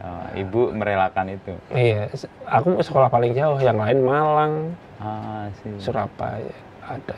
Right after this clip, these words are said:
Speaker 2: satu, Malang.
Speaker 1: Dan kerjanya juga paling jauh juga? Enggak?
Speaker 2: Iya, paling jauh. Yang lain ya seputaran sana.
Speaker 1: Tapi emang dari awal emang mengambil ke, eh, desain gitu ya?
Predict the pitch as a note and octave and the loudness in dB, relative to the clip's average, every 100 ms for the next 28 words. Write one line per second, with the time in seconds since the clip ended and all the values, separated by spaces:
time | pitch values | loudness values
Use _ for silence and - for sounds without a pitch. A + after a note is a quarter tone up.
0 | - A#2 - - - A#2+ A2 G#2+ G#2 C#3 | -12 -14 -14 -18 -6 -4 -2 -2 -6 -10
1 | - - - - G2 G2 F2+ G2+ A#2 A2+ | -14 -20 -18 -8 -8 -6 -2 0 2 2
2 | F#2+ G2 G2 F#2+ A2+ F#2 - G2+ D#2 - | 2 2 4 4 2 0 -2 -4 -4 -10
3 | - - - A2+ - - - - - - | -16 -16 -8 -8 -8 -12 -14 -12 -10 -6
4 | - - G2 - - - - - - - | -6 -6 -6 -8 -12 -16 -18 -18 -18 -12
5 | - G#2 G#2+ D3 E3+ C3 - - C3 G#2+ | -4 0 2 6 6 6 4 -4 -2 -2
6 | A2 - A#2+ B2+ A#2+ - - - C#3+ E3 | -2 -8 -10 -10 -10 -10 -4 2 4 4
7 | C#3+ A#2 G#2+ B2 C#3 C3 A#2+ G#2+ G#2 F#2+ | 2 4 6 6 4 2 2 0 0 0
8 | F2 G2+ G2+ F#2+ G2+ F#2 E2+ F2 - - | -2 -2 -2 0 2 0 0 -8 -16 -14
9 | F#2+ F2+ F#2+ - G2 F#2 F2+ - - | -14 -6 -4 0 2 0 -4 -10 -14